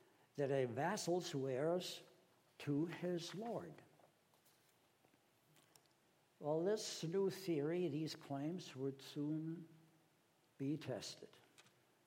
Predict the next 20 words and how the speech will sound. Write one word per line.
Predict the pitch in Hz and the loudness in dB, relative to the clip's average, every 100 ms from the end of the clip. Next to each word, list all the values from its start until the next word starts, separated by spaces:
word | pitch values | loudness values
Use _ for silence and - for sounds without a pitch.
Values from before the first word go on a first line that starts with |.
| _ _ _ - | _ _ _ -20
When | - 123 139 143 | -6 -2 0 2
the | 139 135 143 | 2 2 2
Archbishopric | 175 - - - 165 170 143 139 147 - | 2 0 -2 -2 -2 -2 -2 -4 -4 -8
of | 135 127 - | -6 -6 -6
Milan | 113 127 110 120 143 170 143 - | -6 -4 -2 -2 -2 -4 -8 -14
in | 87 104 | -14 -8
northern | 113 120 123 - | -8 -8 -10 -10
Italy | 117 139 139 | -6 -4 -2
became | 135 131 110 107 | -4 -4 -6 -4
vacant, | 95 143 139 180 - - - _ _ _ _ _ _ _ _ _ _ - | -4 -6 -6 -10 -10 -20 -20 _ _ _ _ _ _ _ _ _ _ -2
the | 151 | 2
new | 180 196 208 208 185 170 156 | 6 6 8 6 4 0 0
young | 135 165 170 175 | 2 2 2 0
emperor | 151 165 156 175 180 | -4 -2 0 0 0
in | 139 135 120 | -2 -4 -6
Germany, | 131 156 185 185 170 - - - - - | -2 -2 0 -4 -4 -10 -16 -20 -20 -8
Henry | 143 147 139 | -4 -2 -2
the | 143 147 - | -2 -6 -4
Fourth, | 151 156 190 - - - - _ _ _ _ _ _ _ - | -2 -2 -4 -8 -20 -20 -20 _ _ _ _ _ _ _ -6
appointed, | 156 151 165 165 170 160 | -4 -2 0 0 2 0